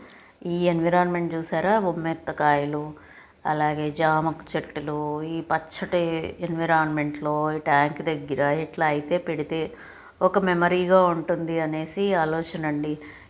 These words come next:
ఈ ఇయర్ అయితే ట్యాంక్ రాలేదన్నమాట. త్రీ ఇయర్స్ అయిపోయింది వెళ్ళిపోయి. ఇదిగోండి, ఈయనే మా వారు అనమాట. మ్మ్, కో-, బాగా కర్రీ స్పెషలిస్ట్ ఈయన, బాగా చేస్తారు.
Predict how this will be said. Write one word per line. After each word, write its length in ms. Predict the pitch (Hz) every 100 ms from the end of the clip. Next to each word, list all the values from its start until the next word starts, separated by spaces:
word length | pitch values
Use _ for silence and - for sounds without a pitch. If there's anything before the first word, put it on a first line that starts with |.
| -
ఈ 60 | 185
ఇయర్ 360 | 190 180 180
అయితే 400 | 180 175 180 226
ట్యాంక్ 400 | 226 180 165 165
రాలేదన్నమాట. 800 | 165 156 156 156 156 151 147 143
త్రీ 320 | 196 214 170
ఇయర్స్ 380 | 160 156 160 -
అయిపోయింది 600 | 160 151 147 147 147 196
వెళ్ళిపోయి. 500 | 185 156 147 147 175
ఇదిగోండి, 460 | 214 160 151 156 175
ఈయనే 240 | 165 151
మా 140 | 165 147
వారు 280 | 143 147
అనమాట. 360 | 165 151 139 160 202 - - - - - - _ -
మ్మ్, 640 | 180 196 190 165 151 151 -
కో-, 340 | 165 165 156 156 - _
బాగా 500 | 165 160 151 151 180
కర్రీ 460 | 170 170 151 147 180
స్పెషలిస్ట్ 600 | - 151 - 175 170 -
ఈయన, 320 | 139 147 180
బాగా 360 | 185 - 147 165
చేస్తారు. 720 | 175 160 - 156 151 220